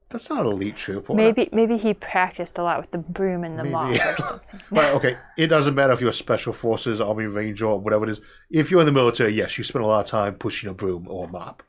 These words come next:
Speaker 1: That's character building, as one of my drill sergeants like to tell us a lot. <laughs> I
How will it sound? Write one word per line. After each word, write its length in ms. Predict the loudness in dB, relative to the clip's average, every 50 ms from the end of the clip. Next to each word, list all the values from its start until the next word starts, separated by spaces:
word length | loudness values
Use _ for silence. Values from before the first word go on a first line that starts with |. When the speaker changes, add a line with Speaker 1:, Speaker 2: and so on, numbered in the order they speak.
| _ _ _
Speaker 1:
That's 380 | -4 -4 -4 -4 -6 -8 -8 -10 _ _ -20 -20 -20 _ _ _
character 400 | -2 2 4 4 4 2 0 -4
building, 360 | -4 -4 -4 -4 -6 -10 -12
as 460 | -10 -10 -8 -8 -8 -8 -10 -10 -14 -16 -14 -10
one 120 | -10 -8 -6
of 80 | -6
my 120 | -6 -6 -6
drill 180 | -6 -6 -6 -4
sergeants 380 | -2 -2 -2 -4 -6 -10 -10
like 140 | -10 -10 -12
to 60 | -12 -14
tell 300 | -12 -12 -12 -12 -12 -14
us 200 | -12 -12 -12 -12 -14 -20 -20 -20 -20 -20 -20 -20 -20 -20 -16 _
a 100 | -6 -6
lot. 380 | -4 -4 -4 -4 -4 -4 -2 0
<laughs> 60 | 2
I 1000 | 2 2 2 2 2 4 4 4 4 4 2 2 2 2 2 2 0 0 0 -2